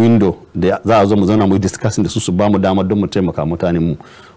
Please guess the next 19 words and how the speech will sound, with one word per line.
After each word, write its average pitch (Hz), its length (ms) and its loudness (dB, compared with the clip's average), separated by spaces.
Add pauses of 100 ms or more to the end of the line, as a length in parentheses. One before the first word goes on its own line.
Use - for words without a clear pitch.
Ba 92 120 -4
mu 90 120 0
samu 95 340 0
wannan 82 260 0
ba 80 80 -4
gaskiya. 85 340 -4
Kuma 107 200 0
muna 110 160 2
ta - 140 -6
kiraye-kiraye, 95 840 0 (440)
muna 107 180 2
ta - 120 -2
kokawa, 101 520 0
muna 104 220 2
nuna 107 280 2
matsalolin 101 360 0
da 90 60 2
muke 87 180 -4
ciki, - 320 -6